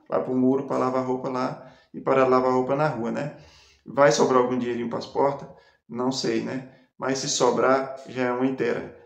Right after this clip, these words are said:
Se alguém quiser doar pras portas, pra elas, né,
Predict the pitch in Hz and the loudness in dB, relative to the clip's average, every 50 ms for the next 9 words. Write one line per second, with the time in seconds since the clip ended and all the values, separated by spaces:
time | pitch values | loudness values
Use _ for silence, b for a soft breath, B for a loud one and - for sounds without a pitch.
0 | - _ - - 139 143 147 165 131 135 131 127 123 127 117 123 117 98 - 113 | -20 _ -10 -2 2 4 4 6 6 4 2 2 0 0 0 0 0 -2 -2 -2
1 | 117 117 123 120 - - 131 131 - - - - 120 123 123 123 123 120 - - | -2 -2 -2 -2 -2 0 0 0 0 -2 -4 -2 0 2 2 0 -2 -6 -10 -14
2 | - - _ _ - 117 117 110 107 107 127 131 123 117 - - B B B B | -16 -20 _ _ -10 -6 -4 -2 0 2 2 2 2 2 -2 -4 B B B B
3 | B B B B _ - 120 123 131 127 - - - - | B B B B _ -6 -4 -2 -2 -2 -4 -6 -12 -18